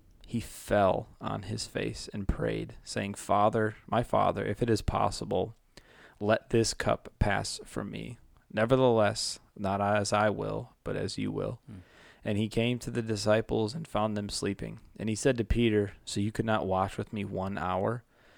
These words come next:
Speaker 1: Watch and pray that you may not enter into temptation.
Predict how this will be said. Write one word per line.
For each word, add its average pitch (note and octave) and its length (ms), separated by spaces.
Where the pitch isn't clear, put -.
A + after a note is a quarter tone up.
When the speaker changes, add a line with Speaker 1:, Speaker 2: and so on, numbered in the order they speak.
Speaker 1:
Watch A2+ 320
and A#2+ 100
pray A2+ 300
that F#2 180
you A2 220
may G2 180
not F#2+ 180
enter F#2+ 320
into G2+ 280
temptation. G#2+ 720